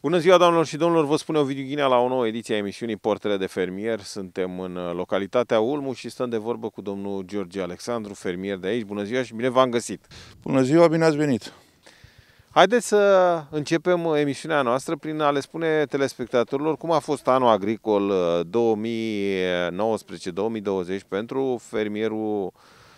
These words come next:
Speaker 1: Alexandru și apoi o să începem ușor, ușor să vorbim și despre locul ăsta în care ne aflăm. Așa cum, uh, spuneam, uh, nu întâmplător am ales locația asta.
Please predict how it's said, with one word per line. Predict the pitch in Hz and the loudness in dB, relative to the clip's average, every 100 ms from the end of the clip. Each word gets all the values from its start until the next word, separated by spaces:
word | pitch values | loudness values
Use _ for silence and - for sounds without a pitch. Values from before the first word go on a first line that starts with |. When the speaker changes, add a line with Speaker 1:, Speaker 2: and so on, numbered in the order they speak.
| _ _ | _ _
Speaker 1:
Alexandru | 110 110 104 113 98 98 131 | 2 2 0 -2 -2 0 -2
și | 170 175 | 0 4
apoi | 139 - 123 165 214 | 4 4 2 0 0
o | 147 | -4
să | 151 175 170 156 - | -4 2 4 4 2
începem | - 143 127 190 202 185 | -6 -8 0 0 0 -4
ușor, | 156 180 180 | -4 -4 -2
ușor | 156 - 180 | -4 -4 -4
să | - 170 170 165 _ _ _ _ _ _ - | -4 0 0 0 _ _ _ _ _ _ -20
vorbim | - 117 156 147 185 | -6 4 4 4 0
și | 165 | -2
despre | 170 156 156 | -4 -2 0
locul | 143 131 123 | 2 2 0
ăsta | 127 123 | -2 0
în | 113 | 0
care | 120 110 | 2 2
ne | 110 | 2
aflăm. | 104 101 135 160 175 - _ | 0 0 -2 -4 -6 -14 _
Așa | - 120 143 | -6 -4 -4
cum, | 139 147 139 | -4 -6 -6
uh, | 135 131 | -4 -4
spuneam, | - 131 147 151 143 | -6 -6 -2 -2 -2
uh, | 139 | -4
nu | 135 139 | -4 -4
întâmplător | 113 113 104 95 98 87 | -4 -4 -4 -2 -2 0
am | 87 82 80 | 0 0 -2
ales | 80 82 85 - | -2 -2 -4 -8
locația | 82 80 82 85 78 80 | -10 -10 -4 -4 -4 -8
asta. | 78 - | -16 -20